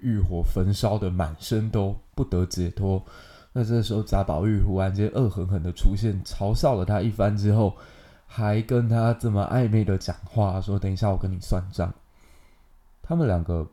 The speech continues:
发生点什么，好像也合理。可是我更往精神层面来分析的时候，觉得有一点大家绕不过去。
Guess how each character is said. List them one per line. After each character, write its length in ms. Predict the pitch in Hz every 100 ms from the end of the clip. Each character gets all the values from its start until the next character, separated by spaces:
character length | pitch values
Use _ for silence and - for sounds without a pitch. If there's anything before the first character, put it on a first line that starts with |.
| _
发 340 | - - 123 127
生 220 | 123 120
点 240 | 117 90
什 260 | 95 - 87
么， 60 | 92
好 220 | - -
像 180 | 92 107
也 60 | 95
合 180 | 92 90
理。 180 | 90 - - _ _ - - - - - - _ -
可 160 | 139
是 240 | 139 226 220 - _ - _
我 140 | - 113
更 280 | - 196
往 220 | 120 92 90
精 180 | 127
神 220 | 131 120 104
层 180 | -
面 240 | 101 117 113
来 200 | 95 92
分 280 | - 104 110
析 220 | - 107
的 140 | 98
时 120 | 92
候， 200 | 98 101
觉 180 | 98 95
得 240 | 95 92 92 - - - - _ _ -
有 180 | 101
一 100 | 110
点 300 | 135 131 98
大 180 | 95 104
家 120 | 104
绕 180 | 107 104
不 140 | 92 -
过 180 | 92
去。 300 | 92 - -